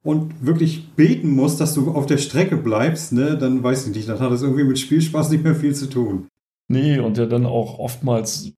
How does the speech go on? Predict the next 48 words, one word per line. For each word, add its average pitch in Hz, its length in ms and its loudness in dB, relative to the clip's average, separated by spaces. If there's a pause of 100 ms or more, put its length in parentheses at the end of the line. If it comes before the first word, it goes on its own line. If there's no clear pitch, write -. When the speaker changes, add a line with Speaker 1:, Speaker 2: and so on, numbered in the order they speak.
(140)
Speaker 2:
wirklich 117 360 -6
an 131 100 0
so 117 80 0
einem 113 240 -4
Pixel 165 420 -4
hängen 151 300 2
geblieben 117 500 2
und 123 220 -2
dann 120 180 0
crasht - 360 -6
das 123 160 -2
ganze 135 180 4
Speaker 1:
Genau. 127 140 4
Speaker 2:
Auto 139 200 -2
und 123 160 -2
dreht 123 300 0
sich 123 160 0
und 120 80 -2
du 113 80 -2
weißt 120 180 -2
ganz 123 180 -2
genau, 120 280 2
ach 120 80 -4
nee, 113 140 0
die 110 100 0
Etappe - 320 -4
kannst 101 240 -4
vergessen, 107 520 -2
nochmal 101 320 -2
starten. 95 500 -4 (420)
Speaker 1:
Ja, 135 80 2
und 131 100 0
beim 131 160 2
nächsten 165 280 2
Mal, 175 120 2
da 165 80 2
fährst - 380 0
du 160 60 0
genau 165 220 2
an 185 80 0
diesem 170 220 0
Pixel 190 320 -2
vorbei 170 320 -2
und 175 60 -4
es 165 80 -4
passiert 160 320 0
gar 101 220 -4
nichts. - 380 -6